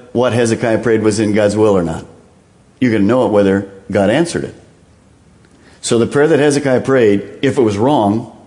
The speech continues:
God wouldn't have answered it. Is that correct? All right, what's it say? "And the Lord heard Hezekiah and healed the people." So the prayer was right. He had the right character of God. Some of the legalists would have said, "No way, wrong, wrong, kill him,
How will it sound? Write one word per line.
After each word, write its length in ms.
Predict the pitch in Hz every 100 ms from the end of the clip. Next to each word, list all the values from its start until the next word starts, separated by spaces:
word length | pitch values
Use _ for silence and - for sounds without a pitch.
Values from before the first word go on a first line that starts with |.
| -
God 240 | 98 110 101
wouldn't 180 | 120 127
have 100 | 131
answered 320 | 147 143 82
it. 120 | -
Is 80 | -
that 160 | 101
correct? 340 | 113 127 202 - - - - - - - - -
All 80 | 82
right, 120 | 123
what's 180 | 113 -
it 80 | 101
say? 320 | 185 139 - - -
"And 140 | 107
the 60 | 104
Lord 200 | 123 120
heard 160 | 120
Hezekiah 580 | 113 117 - 113 98 107 - - -
and 320 | 117 107 101 - - - _ - - - - - - - - -
healed 320 | 135 101 92
the 80 | 101
people." 360 | 107 101 - - - _ _ _ -
So 200 | - 143
the 100 | 117
prayer 280 | 113 127 156
was 320 | 175 175 170 - -
right. 320 | 120 180 120 - - _ _ - -
He 140 | - 123
had 200 | 123 135
the 100 | 131
right 240 | 139 165
character 380 | 165 147 139 139
of 100 | 123
God. 320 | 131 160 180 - - - - -
Some 220 | - 165
of 40 |
the 60 | 139
legalists 400 | 156 175 139 -
would 80 | 123
have 80 | 113
said, 300 | 107 - -
"No 120 | 95
way, 280 | 95 101 -
wrong, 340 | 82 95 90 -
wrong, 260 | 90 98 -
kill 160 | 101
him, 80 | 98